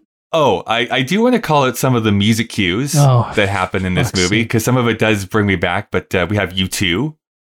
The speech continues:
Speaker 1: in
Speaker 2: Yeah,
Speaker 1: there,
Speaker 2: it's starting.
Speaker 1: which is, uh,
Speaker 2: It's great that they use very literal,
Speaker 1: <laughs>
Speaker 2: uh, very literal lyrics for each of the sequences, just so that
Speaker 1: Mm-hmm.
Speaker 2: you could understand, uh, what was happening.
Speaker 1: And then, of course, he whistles the, uh, theme song to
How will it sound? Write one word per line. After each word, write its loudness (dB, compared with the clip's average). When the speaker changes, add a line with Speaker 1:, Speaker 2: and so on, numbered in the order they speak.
Speaker 1:
in 0
Speaker 2:
Yeah, 4
Speaker 1:
there, 2
Speaker 2:
it's -6
starting. -8
Speaker 1:
which -8
is, -4
uh, 2
Speaker 2:
It's -4
great 4
that 2
they 6
use 6
very 4
literal, 6
Speaker 1:
<laughs> -20
Speaker 2:
uh, 2
very 4
literal 6
lyrics 2
for 2
each 2
of 0
the 2
sequences, -2
just 4
so 0
that 4
Speaker 1:
Mm-hmm. 2
Speaker 2:
you 2
could 2
understand, 0
uh, -2
what -2
was -6
happening. -6
Speaker 1:
And 2
then, 2
of -4
course, 0
he 0
whistles 0
the, 0
uh, 0
theme 0
song 0
to -4